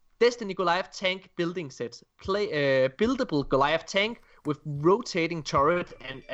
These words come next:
øh, articulated jets. Øh, tank fully opens to re-, reveal interior troop bay. Four highly detailed superposable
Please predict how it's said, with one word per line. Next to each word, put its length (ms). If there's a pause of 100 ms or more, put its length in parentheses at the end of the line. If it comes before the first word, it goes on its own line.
øh, 380
articulated 640 (140)
jets. 380 (420)
Øh, 240
tank 320
fully 220
opens 340
to 120
re-, 460
reveal 480 (180)
interior 580
troop 320 (120)
bay. 340 (340)
Four 500
highly 320 (200)
detailed 500 (200)
superposable 960